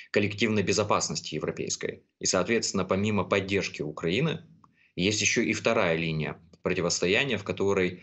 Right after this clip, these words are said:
Европе необходимо принять вызов российский и также вести определённый ряд про-, своих шагов по противостоянию России. То есть тоже, иными словами, победить Россию,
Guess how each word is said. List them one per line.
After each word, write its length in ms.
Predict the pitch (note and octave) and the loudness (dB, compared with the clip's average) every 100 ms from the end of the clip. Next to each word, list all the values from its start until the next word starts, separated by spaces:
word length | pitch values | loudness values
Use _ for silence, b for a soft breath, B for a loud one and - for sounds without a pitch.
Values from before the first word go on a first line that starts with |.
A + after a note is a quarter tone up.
| B | B
Европе 400 | - F2+ F#2+ A2 | -2 2 2 2
необходимо 480 | G2 F#2+ - F#2 G2 | 0 0 0 0 0
принять 360 | F#2 G2 G2+ G2+ | 0 0 0 0
вызов 400 | G#2 G2+ D#2+ - | 0 0 -2 0
российский 680 | D#2 - D#2+ - - D#2 B B B - | 0 0 -2 -2 -6 -6 B B B -4
и 80 | |
также 360 | G2+ A2 A#2 G#2 | 2 2 2 0
вести 300 | F2+ - A#2+ | 0 0 0
определённый 840 | G#2 F2+ F2 G2 G#2 F#2+ F2+ E2 - | 0 0 0 0 0 0 0 -2 -4
ряд 380 | F2+ G2 A2+ - | 0 2 0 0
про-, 320 | G#2 - - | -2 -2 -6
своих 420 | - G2+ G#2 G2 | -2 0 0 0
шагов 480 | - F2+ G2+ B2+ - - _ _ | 0 0 0 -2 -2 -16 _ _
по 260 | - F#2 F#2 | 2 2 2
противостоянию 840 | F#2 F2+ E2+ F2 F2+ F#2 F#2 F2 | 0 0 0 0 2 2 2 0
России. 380 | E2 - - D#2+ | 0 0 0 -4
То 140 | - F#2 | -2 -2
есть 220 | - b b b _ | -2 b b b _
тоже, 420 | - A2+ G#2 F#2 - _ - | 0 2 2 -2 -10 _ -4
иными 360 | G#2 G#2 G2 F2+ | 0 2 2 2
словами, 360 | E2+ F#2 B2 | 2 2 0
победить 520 | E2 G#2+ F#2 F2 G#2+ | 0 0 2 0 0
Россию, 520 | F#2+ F2+ - D#3+ D3 | 0 2 2 2 0